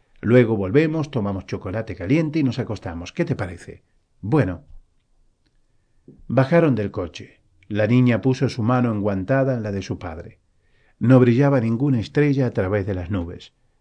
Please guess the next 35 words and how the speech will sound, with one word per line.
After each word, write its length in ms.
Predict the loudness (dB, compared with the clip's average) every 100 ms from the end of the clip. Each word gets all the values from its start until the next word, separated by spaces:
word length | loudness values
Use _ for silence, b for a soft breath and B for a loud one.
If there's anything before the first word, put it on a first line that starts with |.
| _
Soplaba 580 | -4 -2 4 4 4
un 140 | 2 2
viento 320 | 2 2 -4
frío, 400 | -2 2 2 2
pero 160 | -2 -2
sin 240 | -4 -6
fuerza. 520 | -8 -14 -16 -20 -20 _ _ _ _ _ _ _ _ _
"Dime 340 | -8 0 4 4
si 160 | 2
tienes 260 | -6 -8 -2
frío", 380 | 0 2 0 -8
dijo 300 | -6 -6 -4
Michael. 460 | -6 -8 -12 -18 -18 _ _ _ _ _ _ _ _ _ _ _
"Vamos 340 | 2 6 6 6
a 60 | 4
tener 260 | 6 6
un 100 | 4
programa 460 | 2 0 2 2 2
de 120 | 2
Año 220 | 0 2
Nuevo, 380 | 2 0 -2 -6 2
no 240 | 2 2
para 220 | -2 0
padres, 360 | 2 2 2 0
solo 260 | 0 0
para 160 | -2 2
niños", 360 | 2 2 0 -4
dijo 300 | -6 -6 -8
ella. 300 | -8 -14 -18 -20 _ 2
"En 180 | 4
ese 240 | 4 2 0
ya 180 | 0 0
puedo 260 | 0 0
cantar, 460 | -4 -6 -8 -12 -8
¿no?". 320 | -4 -4 -6